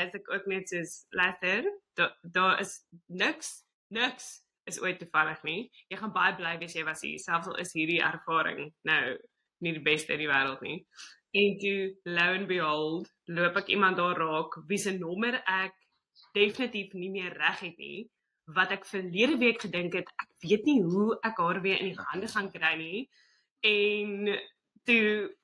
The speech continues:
fantasties, in die gange van Marypack, en toe kan ek gaan, ek, ek het meer nommer nie. Maar dit is vir my <laughs> dieselfde storie as die band eintlik, want da-, na alles wat al met ons gebeur het, ek glo net glad nie meer in toeval nie.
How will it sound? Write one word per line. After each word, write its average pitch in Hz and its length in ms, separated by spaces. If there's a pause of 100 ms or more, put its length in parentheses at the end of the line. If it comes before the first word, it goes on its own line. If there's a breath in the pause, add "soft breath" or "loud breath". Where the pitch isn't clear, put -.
fantasties, 240 840 (200)
in 202 140
die 202 180
gange 196 220
van 196 160
Marypack, 175 480
en 175 100
toe 170 80
kan 175 160
ek 170 120
gaan, 160 160
ek, 156 120
ek - 320
het - 80
meer 147 160
nommer 147 180
nie. 160 120 (340 loud breath)
Maar 220 380
dit 190 140
is 302 140
vir 302 140
my 269 180
<laughs> 359 140
dieselfde 330 640
storie 254 600
as 208 340 (400 loud breath)
die 202 160
band 185 480 (160)
eintlik, 208 540 (160)
want 170 720 (180)
da-, 180 220 (720)
na 208 520
alles 233 340
wat 196 160
al 185 100
met 185 160
ons 185 220
gebeur 165 340
het, 170 140 (100)
ek 196 160
glo 208 320
net 202 240
glad 190 280
nie 165 60
meer 165 140
in 165 80
toeval 165 340
nie. 165 260